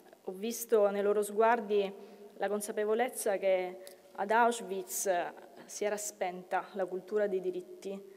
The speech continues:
umani e si era, e si era acceso l'odio, si era acceso il rancore, il razzismo. Credo che in quell'occasione i miei studenti abbiano capito ancora di più quanto sia importante studiare la storia, analizzare i fatti,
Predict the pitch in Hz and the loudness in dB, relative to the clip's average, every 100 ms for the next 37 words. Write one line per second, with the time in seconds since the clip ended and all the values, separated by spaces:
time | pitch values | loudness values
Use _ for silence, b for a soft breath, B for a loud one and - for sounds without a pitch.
0 | B - 185 170 180 185 - B B B | B -8 -4 -4 -6 -10 -14 B B B
1 | - 202 - 226 214 202 196 185 175 - | -6 -4 2 6 8 8 6 4 0 -10
2 | - 196 - 233 226 226 220 220 190 175 | -10 -4 2 2 2 -2 0 2 2 2
3 | 185 180 185 - 202 185 190 202 190 - | -2 -2 -8 -4 -2 -2 -2 -4 -4 -2
4 | 190 185 190 185 190 196 208 190 185 175 | -2 0 -2 -4 -6 -2 0 2 0 -4
5 | B B B B - 196 190 202 196 - | B B B B -6 -2 0 -2 -6 -8
6 | 190 - 180 175 - b b b b b | -6 -6 -6 -10 -14 b b b b b
7 | - - 269 277 254 240 220 247 240 240 | -18 0 2 4 4 4 4 4 4 2
8 | 226 269 254 208 233 - 226 240 208 190 | 0 0 2 0 -2 -2 0 0 0 0
9 | 196 196 202 202 196 240 247 220 - 226 | -4 -4 -6 -6 -4 -2 -2 -2 -4 -2
10 | 208 202 - 220 214 208 - 220 226 220 | -2 -4 -2 -4 -2 -6 0 0 2 -2
11 | 214 - 196 190 185 185 - - 190 180 | -4 -6 -2 0 0 -2 -4 -4 -2 -2
12 | 180 180 B B B 202 202 202 202 202 | -4 -8 B B B -4 0 0 0 0
13 | 190 196 208 190 - - 180 | 0 0 -2 -2 -8 -14 -14